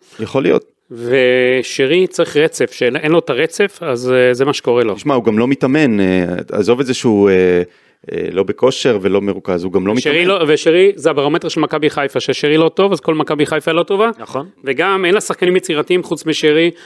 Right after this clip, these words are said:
Speaker 2: אחרי שאין את אצילי ואחרי שדיה סבא בדרכו החוצה.
Speaker 1: תגיד לי, איך שחקן ש-, שלא, לא התאמן כל השבוע, או שלושה ימים לא היה בכלל, אה, נכנס משחק תשעים דקות, איך אתה מצפה שהוא יהיה חד? איך אתה מצפה שהוא ייתן את התפוקה שלו?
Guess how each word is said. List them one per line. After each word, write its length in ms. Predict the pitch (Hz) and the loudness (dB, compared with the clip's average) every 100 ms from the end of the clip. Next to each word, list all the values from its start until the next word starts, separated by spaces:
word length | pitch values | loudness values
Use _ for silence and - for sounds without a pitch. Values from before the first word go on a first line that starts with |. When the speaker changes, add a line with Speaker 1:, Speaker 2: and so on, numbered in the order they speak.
| - | -20
Speaker 2:
אחרי 160 | - 170 | -2 0
שאין 460 | - 151 151 156 160 | 0 0 2 2 0
את 120 | - | 0
אצילי 400 | 143 - 196 214 | 0 2 4 4
ואחרי 240 | 156 139 156 | 2 0 0
שדיה 300 | 156 143 147 | 0 0 0
סבא 400 | - 151 151 143 | 0 -2 0 0
בדרכו 340 | 131 127 104 | 0 -2 0
החוצה. 100 | 120 | 0
Speaker 1:
תגיד 160 | 117 165 | 0 2
לי, 100 | 135 | 2
איך 100 | 135 | 2
שחקן 400 | - 143 160 151 | -2 -2 -2 -2
ש-, 100 | - 123 120 | 2 2 2
שלא, 800 | - 123 113 107 131 135 135 135 | 0 2 4 4 4 4 4 4
לא 60 | 135 | 2
התאמן 320 | 139 135 139 | 2 0 0
כל 140 | 143 | 0
השבוע, 420 | 131 - 110 160 110 | -2 0 2 2 4
או 320 | 98 98 98 | 4 2 0
שלושה 360 | 92 107 104 123 | -4 -6 -2 0
ימים 360 | 127 135 135 113 | 2 2 2 2
לא 160 | 113 | 2
היה 140 | 120 139 | 2 2
בכלל, 320 | 143 117 107 - - - _ - | 0 -2 -2 -4 -16 -20 _ -6
אה, 440 | 101 98 98 98 | -2 2 4 4
נכנס 400 | 101 104 135 139 | 2 0 -2 -2
משחק 260 | 123 - 120 | -4 -10 -10
תשעים 280 | - 127 131 | -6 -2 0
דקות, 360 | 117 151 147 - _ - | 2 2 0 -4 _ -6
איך 100 | 139 | -4
אתה 100 | 143 | -2
מצפה 320 | 139 147 151 | -2 -2 -2
שהוא 160 | 143 | 0
יהיה 100 | 139 | 2
חד? 300 | 135 165 156 | 2 0 0
איך 100 | 104 | -2
אתה 80 | - | -2
מצפה 300 | 123 123 131 | -4 -4 -6
שהוא 120 | - | -2
ייתן 180 | 131 127 | -2 -2
את 80 | 123 | -6
התפוקה 340 | 123 - - | -6 -4 -2
שלו? 240 | 151 120 | 0 0